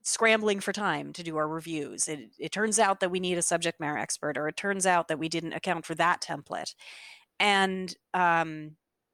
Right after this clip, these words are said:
turns out that all the good mindsets in the world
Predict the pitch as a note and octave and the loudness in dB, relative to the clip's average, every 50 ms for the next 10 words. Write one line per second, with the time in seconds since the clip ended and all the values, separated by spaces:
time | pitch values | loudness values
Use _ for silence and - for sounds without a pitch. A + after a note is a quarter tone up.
0 | _ _ _ _ - - F3+ F#3+ F#3+ D#3 D3+ D#3+ - _ - - - D#3 E3 E3 | _ _ _ _ -8 -8 -6 -2 0 0 0 0 -2 _ -8 -6 -2 -2 -2 -4
1 | E3+ D#3+ - D#3+ D#3 D#3 D3 D3+ D#3 D#3+ F3 E3 - E3 C#3+ D3+ - - - - | -6 -8 -8 -8 -8 -6 -6 -4 -4 -4 -6 -6 -4 -4 -6 -6 -6 -8 -8 -4
2 | D#3 D3 E3 A#3 C#4 G3+ D3 D3 D#3 E3+ - | -4 0 2 4 4 4 4 4 2 0 -2